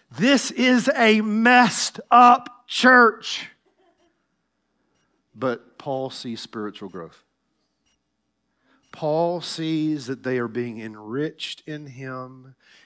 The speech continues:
in speech and knowledge, and not lacking in spiritual gifts.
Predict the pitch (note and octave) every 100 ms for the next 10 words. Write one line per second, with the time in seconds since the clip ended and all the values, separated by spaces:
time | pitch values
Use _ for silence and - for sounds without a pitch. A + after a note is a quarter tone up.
0 | - A2 F#2+ - - C#3+ D#3 D#3+ - -
1 | - _ _ - C#3+ C#3+ C3 B2 A#2+ A2+
2 | A#2+ A2+ G#2+ - _ _ A#2+ A2 A2+ A2+
3 | - G2+ G#2+ A2 G#2 B2 A2+ A2+ G#2+ _
4 | - G2+ G2+ - G2+ F#2+ F#2+ - F#2 D#2+
5 | D#2 _ _